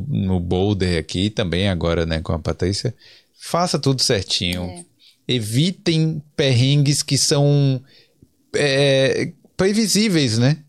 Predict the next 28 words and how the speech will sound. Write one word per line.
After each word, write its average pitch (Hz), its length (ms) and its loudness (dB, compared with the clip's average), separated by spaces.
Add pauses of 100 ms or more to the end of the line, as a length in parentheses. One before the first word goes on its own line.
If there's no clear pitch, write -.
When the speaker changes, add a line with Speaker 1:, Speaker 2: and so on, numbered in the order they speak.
(120)
Speaker 2:
Uhum. 247 340 2
Speaker 1:
Porque 349 140 4
isso 339 160 0
aí 233 80 0
é 269 60 0
uma 403 80 -2
coisa 311 200 0
Speaker 2:
É, - 40 2
uma - 60 2
coisa 165 140 0 (200)
Speaker 1:
previsível. 107 320 0
Speaker 2:
previsível. 220 600 -4 (200)
Speaker 1:
É, 151 260 2 (320)
evite. 285 720 0 (240)
É, 123 480 4 (160)
pô, 147 360 2 (1300)
des-, 156 380 -2
dessa 175 320 0
forma, 139 640 0 (280)
vai 120 160 2
evitar 123 400 0
muita 135 380 4
dor 131 120 2
de 131 80 -4
cabeça 101 420 -2
no 104 80 -2
Speaker 2:
Vai. 175 180 -4
Speaker 1:
futuro. 170 280 -10